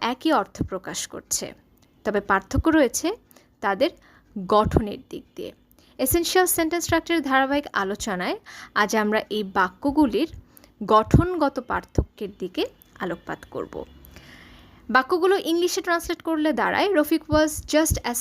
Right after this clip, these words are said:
surprised as রহিমা। Rohima was no more surprised than Rafiq। Both Rafiq and Rohima were equally surprised।" অর্থ ঠিক রেখে যদি আমরা গঠনগত পার্থক্য দিয়ে বাক্য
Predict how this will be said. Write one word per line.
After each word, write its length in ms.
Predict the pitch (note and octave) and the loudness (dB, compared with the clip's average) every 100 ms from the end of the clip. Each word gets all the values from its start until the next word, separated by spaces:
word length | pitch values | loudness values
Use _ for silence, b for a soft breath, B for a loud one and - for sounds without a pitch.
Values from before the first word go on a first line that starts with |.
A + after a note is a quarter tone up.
| C#4 | -4
surprised 460 | C4 D4 D4+ D4+ | 0 0 2 0
as 100 | C#4+ - | -2 0
রহিমা। 460 | D4+ E4 B3+ - - _ - | -2 0 -2 -4 -10 _ -2
Rohima 340 | B3 D#4+ F4+ | 0 2 2
was 160 | F4 E4 C#4 | 2 2 2
no 140 | B3+ D4 D#4 | 0 0 0
more 260 | D#4 - | -4 -4
surprised 400 | - - F3+ F3+ | -6 -8 -8 -8
than 140 | G3 G#3+ | -10 -4
Rafiq। 360 | B3 C#4 G#3+ - _ B B B B | -4 -2 -6 -6 _ B B B B
Both 300 | G3 D4+ F4+ - | 4 6 4 -2
Rafiq 300 | D4+ D4+ F4 | -4 -2 -4
and 180 | D#4+ D4 | -4 -4
Rohima 380 | B3 A#3+ A#3 G3 A3+ | -4 -4 -4 -4 -4
were 340 | A3 G#3 G#3+ D4+ | -2 -2 2 0
equally 440 | D4+ D4 A#3 F3+ - | 0 0 0 -2 -8
surprised।" 760 | - - A3 G3+ - - - - - _ _ _ - | -12 -8 0 0 -2 -8 -10 -12 -20 _ _ _ 4
অর্থ 380 | A3+ C#4+ - F4+ - | 6 6 0 -4 -2
ঠিক 260 | - F4 - | 0 -2 -2
রেখে 360 | G3+ - - F#4 - _ - A3+ | -10 -8 -4 -4 -4 _ -8 -2
যদি 340 | A#3+ B3 C#4 | 2 4 4
আমরা 360 | B3+ G3 G3 E4 A4+ _ _ _ _ _ - F#3 | 0 -2 -2 -4 -4 _ _ _ _ _ -10 2
গঠনগত 760 | A#3 A#3+ - F4+ F#4 C4+ B3 A#3+ - | 4 4 0 -2 0 -2 -2 -6 -2
পার্থক্য 640 | G3 - - D4+ - D#4+ | -4 -2 -2 -2 -2 -10
দিয়ে 400 | - G#3+ A#3 A#4+ _ _ _ - | -8 -8 -8 -8 _ _ _ -18
বাক্য 680 | G3+ A3+ A#3 _ - D#4 G3+ | 0 0 0 _ -2 0 0